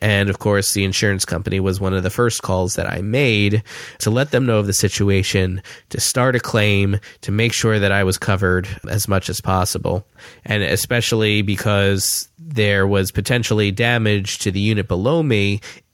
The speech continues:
if it had been determined that it was my fault that the pipes burst, which it was not, but if it had been determined to be so, that I would be covered and my insurance would cover any damages to their property.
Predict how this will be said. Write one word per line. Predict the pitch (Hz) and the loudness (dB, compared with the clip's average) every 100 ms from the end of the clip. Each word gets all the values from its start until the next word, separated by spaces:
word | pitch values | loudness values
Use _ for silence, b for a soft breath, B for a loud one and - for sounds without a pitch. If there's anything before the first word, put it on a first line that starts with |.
| - | -2
if | 185 - | -2 -2
it | - | 0
had | 117 - | 0 0
been | 107 98 | 0 2
determined | 98 92 98 95 92 92 92 - | 0 0 0 2 0 0 -4 -4
that | 98 95 | 0 0
it | |
was | - 92 | 0 -2
my | 104 104 143 | -2 0 0
fault | 160 - 98 87 - - | 0 0 2 2 -2 -4
that | 104 95 | -4 -2
the | - | -2
pipes | - 87 - | 0 0 -4
burst, | - 78 85 - - - | -6 -4 -4 -6 -6 -2
which | 107 - | -2 -2
it | |
was | - 98 - | -6 -6 -2
not, | 117 101 - - | 0 0 -2 -4
but | 117 143 | 0 0
if | 165 | 2
it | 143 | 2
had | 135 117 | 2 2
been | 113 101 98 107 | 0 0 -4 -4
determined | 95 - 147 113 - | -4 0 2 2 -2
to | |
be | 110 - | -8 -6
so, | - 208 120 71 - b b b b b b b - | -2 2 2 0 -6 b b b b b b b -4
that | 110 98 | 0 2
I | 110 | 2
would | 113 104 | 2 0
be | 107 | 0
covered | - 101 95 95 95 | 0 2 2 2 2
and | 101 | 2
my | 98 | 2
insurance | 95 - 95 92 - | 0 0 0 -2 -4
would | 90 | -6
cover | - 98 90 87 | -2 -2 0 0
any | 98 | 0
damages | 95 98 95 95 98 92 - | -2 -2 0 -2 -4 -4 -4
to | - | -6
their | 95 101 95 | -2 2 2
property. | - - - - 71 - | 0 -4 -4 -4 -4 -6